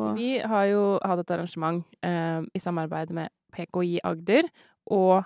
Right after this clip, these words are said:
Foreldre til Transungdom Sør, som er en foreldregruppe i Fri Agder. Og da hadde vi først en foredragsrekke med tre foredrag, eh,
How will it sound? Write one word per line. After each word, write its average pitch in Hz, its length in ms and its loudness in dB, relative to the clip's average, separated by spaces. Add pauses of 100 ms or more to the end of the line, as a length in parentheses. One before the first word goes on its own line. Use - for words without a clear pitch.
(100)
Foreldre 175 500 -2
til 180 140 -4
Transungdom 170 680 -6
Sør, 220 380 4
som 190 180 -2
er 165 200 -2
en 165 80 -4 (380)
foreldregruppe 165 720 -4 (160)
i 175 280 -2
Fri - 380 -4
Agder. 170 340 2 (640)
Og 202 240 2
da 196 200 2
hadde 180 240 -4
vi 175 100 -2
først 240 240 -2
en 247 100 2
foredragsrekke 202 680 2
med 180 380 2 (480)
tre 190 180 0
foredrag, 180 460 2 (340)
eh, 202 400 4